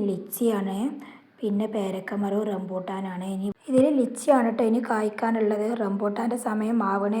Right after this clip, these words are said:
ഉള്ളൂ. പിന്നെ നമ്മുടെ ട്രോഫികളൊക്കെ ഒതുക്കി ഇവിടെ വെച്ചിട്ടുണ്ട് ട്ടോ. പിന്നെ ഇത് നമ്മുടെ പുറത്ത് അടുക്കളയില്ലേ, അതാണ്, അതിലേക്കുള്ള ഡോറാണ് ഈ കാണുന്നത്. പിന്നെ ഇവിടെ നമ്മുടെ ഷിബിലി മോൻ്റെ ഒരു അക്വേറിയം ഉണ്ട്. അപ്പോൾ എൻ്റെ വീഡിയോ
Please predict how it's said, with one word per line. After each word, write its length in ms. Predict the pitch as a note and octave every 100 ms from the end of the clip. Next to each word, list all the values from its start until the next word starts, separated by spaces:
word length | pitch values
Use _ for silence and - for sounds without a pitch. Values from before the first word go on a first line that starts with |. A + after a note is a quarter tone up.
| A3
ഉള്ളൂ. 220 | F#3+ F#3+ F#3+ C4+ - -
പിന്നെ 240 | C#4 A#3+ D4
നമ്മുടെ 340 | C4+ A#3 A3+ B3+ -
ട്രോഫികളൊക്കെ 640 | A#3+ A3 A#3 A#3+ B3 B3 B3
ഒതുക്കി 280 | G#3 - A#3+
ഇവിടെ 160 | A3+ A#3
വെച്ചിട്ടുണ്ട് 500 | A3 - G3+ G#3+ G#3 G#3
ട്ടോ. 100 | G#3 - - - -
പിന്നെ 180 | - D4 C#4
ഇത് 100 | D4
നമ്മുടെ 260 | C4 B3+ C#4 C#4
പുറത്ത് 380 | B3 A3+ - D#4
അടുക്കളയില്ലേ, 640 | C4+ - - A#3+ A#3 G#3 G3 -
അതാണ്, 320 | A3 A3+ A3+ A#3
അതിലേക്കുള്ള 420 | G#3+ B3+ - C#4+ C4 A#3
ഡോറാണ് 440 | A3 A3+ A#3 A3
ഈ 20 | A3 A#3+
കാണുന്നത്. 560 | G3+ F#3+ G3 G3+ G#3 C4 C#4+ - - -
പിന്നെ 180 | D#4+ D#4
ഇവിടെ 180 | B3+ C4 C#4
നമ്മുടെ 200 | B3 C4+
ഷിബിലി 280 | A#3 A3 A3+ A#3+
മോൻ്റെ 200 | B3 A#3+
ഒരു 80 | A3
അക്വേറിയം 480 | G#3+ - A#3 B3 B3
ഉണ്ട്. 240 | G#3 G3+ G3+ A#3 - - - - - _ -
അപ്പോൾ 160 | - C#4+ C#4
എൻ്റെ 180 | A#3 C#4
വീഡിയോ 240 | A#3 A3